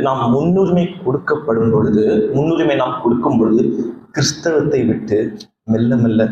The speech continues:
விலகிறோம். ஞானஸ்தானம் எடுக்கும் பொழுது எல்லாருமே உடன்படிக்கை பண்ணியிருப்போம், எல்லாருமே உடன்படிக்கை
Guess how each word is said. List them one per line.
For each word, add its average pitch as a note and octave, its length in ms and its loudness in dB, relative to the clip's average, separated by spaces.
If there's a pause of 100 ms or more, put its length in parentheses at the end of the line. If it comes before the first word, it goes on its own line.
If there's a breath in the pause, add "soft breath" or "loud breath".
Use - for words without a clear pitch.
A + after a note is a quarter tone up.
(100)
விலகிறோம். G2+ 520 -2 (920)
ஞானஸ்தானம் E3 600 0
எடுக்கும் C3 320 2
பொழுது A#2 240 2
எல்லாருமே A#2+ 460 4
உடன்படிக்கை A2+ 560 2
பண்ணியிருப்போம், - 580 -2 (220)
எல்லாருமே C#3+ 520 0 (160)
உடன்படிக்கை A#2+ 640 0